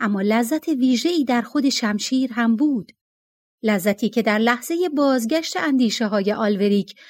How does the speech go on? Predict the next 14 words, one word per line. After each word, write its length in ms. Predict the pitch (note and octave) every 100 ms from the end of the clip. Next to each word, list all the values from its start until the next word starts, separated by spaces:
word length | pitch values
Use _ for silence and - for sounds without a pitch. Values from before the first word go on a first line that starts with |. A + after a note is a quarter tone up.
| - -
از 120 | A3
سرزمین 680 | - G3+ F#3 G3+ G3 G3 G3
رؤیاها، 720 | A3+ G3+ F#3+ F3 A#3+ A#3+ A#3 - _ _ _ _
موتن 540 | C4 C4+ B3 - C#4 C4
خود 240 | - E4
آن 220 | E4 G#3+
شمشیر 720 | G3 - F#3+ F#3+ - A#3 A#3 A#3 _ _ _ _ _
با 140 | A3 A#3
افکار 440 | A3+ - B3 A#3+
او 220 | A3 A#3
هماهنگ 720 | A#3 G#3+ G3+ F3+ C4 D#4+ C4+ -
بود. 300 | F#3 - - _ _ _ _ _ _ _ _
هرچه 300 | - E4+ E4 D#4
هست، 300 | E4+ F4